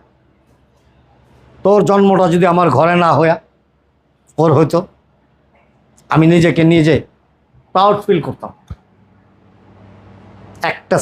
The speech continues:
সেকেন্ডের জন্য আমি আর তোরে দেখতে চাই না এখান থেকে, প্লিজ।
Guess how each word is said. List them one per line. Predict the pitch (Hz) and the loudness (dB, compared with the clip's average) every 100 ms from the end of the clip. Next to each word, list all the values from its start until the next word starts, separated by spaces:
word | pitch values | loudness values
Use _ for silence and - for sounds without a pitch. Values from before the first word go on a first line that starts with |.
| - | 0
সেকেন্ডের | 165 165 156 143 | 0 0 0 0
জন্য | 156 147 | 2 2
আমি | 139 131 | 2 0
আর | 131 | 0
তোরে | 131 120 | -2 0
দেখতে | 117 131 | -2 -4
চাই | 113 120 | -4 -2
না | 113 | -4
এখান | 110 104 | -6 -8
থেকে, | 101 98 _ _ _ _ _ _ _ | -10 -14 _ _ _ _ _ _ _
প্লিজ। | 147 131 | 0 0